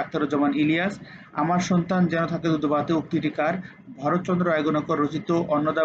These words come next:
মঙ্গল কাব্যের ঈশ্বরী পাটুনির। তো ভিউয়ার্স, আমাদের সেকেন্ড কাজটি হবে যে আমরা এক কথায় প্রকাশ যতগুলো আছে ওগুলো পরীক্ষার আগে একবার দেখে যাব, তাহলে অবশ্যই আমাদের কমন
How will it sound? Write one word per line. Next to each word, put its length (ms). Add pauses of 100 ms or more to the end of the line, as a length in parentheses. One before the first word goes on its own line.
মঙ্গল 340
কাব্যের 320 (100)
ঈশ্বরী 380
পাটুনির। 380 (760)
তো 120
ভিউয়ার্স, 220 (100)
আমাদের 260 (220)
সেকেন্ড 320
কাজটি 320
হবে 160 (380)
যে 120
আমরা 140 (160)
এক 160
কথায় 300
প্রকাশ 260 (300)
যতগুলো 420
আছে 200
ওগুলো 200 (100)
পরীক্ষার 340
আগে 200
একবার 300
দেখে 200
যাব, 120 (140)
তাহলে 220 (100)
অবশ্যই 400
আমাদের 280 (440)
কমন 220